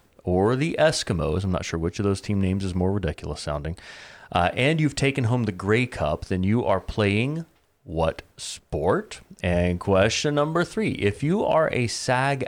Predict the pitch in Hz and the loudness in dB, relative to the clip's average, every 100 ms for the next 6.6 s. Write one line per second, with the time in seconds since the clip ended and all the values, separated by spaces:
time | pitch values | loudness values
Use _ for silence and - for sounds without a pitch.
0 | - 120 135 - - 101 104 101 147 104 | -4 -2 -2 -6 0 2 2 2 0 0
1 | 78 80 143 - - - _ 330 330 - | -2 -4 -4 -8 -20 -20 _ -6 -6 -4
2 | 247 208 185 - 139 120 90 117 151 _ | -4 -2 -4 -4 0 0 0 -2 -4 _
3 | _ - 120 120 131 127 170 165 85 85 | _ -6 -4 -2 -2 -2 0 2 2 0
4 | 107 135 _ - _ _ - - 80 80 | -2 -4 _ -20 _ _ -10 -2 0 2
5 | 80 85 - _ _ _ - 113 117 117 | 2 0 -4 _ _ _ -6 0 0 0
6 | 127 147 113 90 67 58 | 2 2 4 0 -2 -8